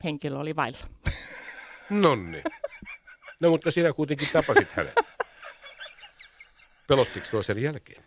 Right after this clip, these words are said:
Speaker 1: Ää, ei, ei. En mä, mä en osaa silleen pelätä. Tiedätkö sä, että tota, jos mä, jos mä rupeisin pelkäämään sitä, että mitä voisi tapahtua, niin sittenhän mun kannattaa oikeasti hommaa sitten joku kämppä.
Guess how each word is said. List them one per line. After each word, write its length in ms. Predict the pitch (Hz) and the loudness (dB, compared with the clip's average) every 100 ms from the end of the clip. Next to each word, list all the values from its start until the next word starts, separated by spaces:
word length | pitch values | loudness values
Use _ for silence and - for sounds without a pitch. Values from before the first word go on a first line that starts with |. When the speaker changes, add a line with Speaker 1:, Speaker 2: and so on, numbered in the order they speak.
| _ | _
Speaker 1:
Ää, 160 | 160 160 | 4 6
ei, 300 | 175 139 131 - - - | 6 4 2 -6 -14 0
ei. 260 | 143 90 156 - _ _ _ | 2 2 -4 -12 _ _ _
En 120 | 208 | 6
mä, 160 | 240 196 - - _ - | 8 2 -2 -14 _ -2
mä 140 | 233 | 0
en 60 | 214 | 0
osaa 240 | 240 196 | 0 0
silleen 420 | - 165 143 147 | -2 -4 -6 -2
pelätä. 460 | 160 165 - - - - - _ _ _ _ _ _ _ _ _ _ _ - | 0 0 -2 -4 -8 -12 -18 _ _ _ _ _ _ _ _ _ _ _ -8
Tiedätkö 260 | 147 - | -8 -6
sä, 80 | - | -6
että 260 | 180 - - | -6 -8 -14
tota, 260 | - - 156 - | -12 -10 -6 -2
jos 140 | 175 | 0
mä, 100 | 190 - | 0 0
jos 160 | 190 | -2
mä 80 | 190 | -2
rupeisin 380 | 202 196 180 180 | 2 2 2 2
pelkäämään 680 | 233 214 160 139 135 - 156 | 2 2 0 -4 -4 -4 -4
sitä, 280 | 160 160 - 160 | -6 -6 -8 -10
että 240 | - - - | -10 -10 -8
mitä 300 | 185 156 147 | -4 -4 0
voisi 240 | - - | -2 -2
tapahtua, 500 | - - 143 - 123 | -6 -4 -2 -4 -4
niin 160 | 123 - _ | -6 -8 _
sittenhän 300 | - 156 135 | -8 -4 -4
mun 100 | 135 | -4
kannattaa 440 | - 170 151 147 | -6 -6 -6 -4
oikeasti 360 | 135 143 143 151 | -4 -4 -6 -6
hommaa 300 | 139 - - | -6 -6 -8
sitten 300 | - - - | -10 -10 -8
joku 180 | - - | -8 -6
kämppä. 400 | - - - | -10 -10 -10